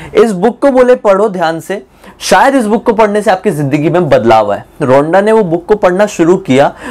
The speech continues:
और सचमुच में उनके जिंदगी में बहुत बदलाव आए। वो पूरी negativity से हट गई, depression life से पूरा खत्म हो गया और जिंदगी में बस अब ऐसी इच्छा थी कि बस अब आगे बढ़ना है, अब सब कुछ मेरा है।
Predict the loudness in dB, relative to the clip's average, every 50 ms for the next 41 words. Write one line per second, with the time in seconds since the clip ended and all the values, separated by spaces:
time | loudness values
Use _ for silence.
0 | -6 -2 -2 0 2 0 0 0 0 -2 -2 -2 -2 -2 -2 -2 -2 -2 -2 -2
1 | -2 0 0 0 0 0 -2 -2 -2 -2 0 -2 -2 -2 -2 -2 -2 -2 -2 0
2 | -2 0 2 2 0 2 2 0 -2 -4 -6 _ -20 -18 -16 -16 -10 -4 0 2
3 | 2 2 0 -2 -2 0 2 2 2 2 2 2 2 0 0 0 -2 -4 -2 -2
4 | -4 -2 -2 -4 -2 -2 -2 0 0 -2 -2 -2 -4 -10 -18 -20 -20 -8 -2 2
5 | 2 2 2 2 2 2 2 0 -2 -4 -2 0 0 0 0 -2 -6 -8 -6 -2
6 | -2 -2 -2 -2 -4 -4 0 0 0 0 2 0 0 2 2 2 2 0 -4 _
7 | -20 -20 -20 -18 -16 -10 -2 0 2 4 4 4 2 2 2 0 0 0 -2 -6
8 | _ -10 -8 -2 -2 -2 0 0 -2 -2 0 0 0 2 2 0 0 -2 -2 -6
9 | -6 -6 -6 _ -4 -4 -4 -2 -2 -4 -4 -4 -2 -4 -4 -2 -2 -2 -2 0
10 | 0 -2 0 0 0 0 0 -2 -4 -4 -2 0 0 0 0 2 0 0 0 0
11 | -2 -4 -4 -4 -6 -6 -8 -8 -12 -14 -14 -10 -2 -2 -2 -2 0 -4 -2 0
12 | 0 0 0 0 -2 -2 -2 -2 -2 0 2 2 4 4 2 2 0 -2 -8 -20